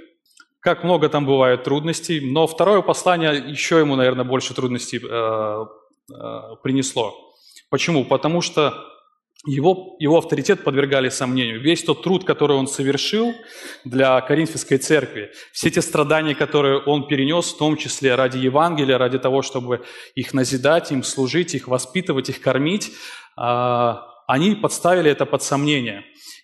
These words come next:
И были лжеучителя, которые очень конкретно говорили, как вот этот человек, апостол Павел, может претендовать на роль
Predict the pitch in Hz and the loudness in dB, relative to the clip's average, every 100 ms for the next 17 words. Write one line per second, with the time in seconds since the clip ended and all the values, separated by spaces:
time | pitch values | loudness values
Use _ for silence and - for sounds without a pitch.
0 | _ 151 175 180 180 175 127 - - _ | _ -4 0 2 2 2 -2 -14 -20 _
1 | _ _ - _ - - _ _ _ _ | _ _ -20 _ -20 -20 _ _ _ _
2 | - 156 196 147 143 156 151 - 156 135 | -2 2 4 4 4 2 2 -2 0 0
3 | 117 - 135 147 131 123 - - _ - | 0 -6 -2 0 2 0 -6 -18 _ 0
4 | 165 160 135 135 143 143 127 131 127 127 | 2 2 0 2 2 0 0 2 4 0
5 | 123 180 208 - 139 160 147 - - 131 | 0 0 0 -4 0 0 0 -2 0 0
6 | 139 196 - - 143 - 127 - 175 180 | 2 0 -2 0 -2 0 -4 2 2 2
7 | - - - - - - 135 180 156 156 | -4 -14 -20 -20 -16 -4 0 2 2 -2
8 | - 139 131 151 135 135 156 156 143 135 | 0 -2 0 0 2 2 2 0 0 0
9 | 135 160 202 214 | 2 4 2 0